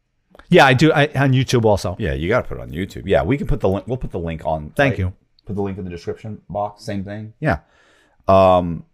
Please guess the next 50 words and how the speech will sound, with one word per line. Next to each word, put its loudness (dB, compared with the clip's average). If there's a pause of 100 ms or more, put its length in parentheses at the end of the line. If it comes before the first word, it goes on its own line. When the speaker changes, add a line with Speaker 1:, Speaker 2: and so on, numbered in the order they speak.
(320)
Speaker 2:
is 4
it 0
ser-, 0
are 4
you -6
guys, 2
like, -2
is -6
it, -6
like, -4
serious -2
Speaker 1:
No. 2
Speaker 2:
or -4
no? -4
Okay. -4
Speaker 1:
No, 6
there's, 4
there's, 2
there's 2
a 6
lot 6
of 0
goofing 0
on. -2
I -4
just, -4
I 4
just 0
interviewed 0
a -4
transit -2
cop, -2
and -8
he -10
told -4
a -6
story. -2
This -2
is 0
his 2
story, -2
not 2
mine. 0 (460)
But 2
I 6
asked 4
him, 2
I 0
said, -2
because -2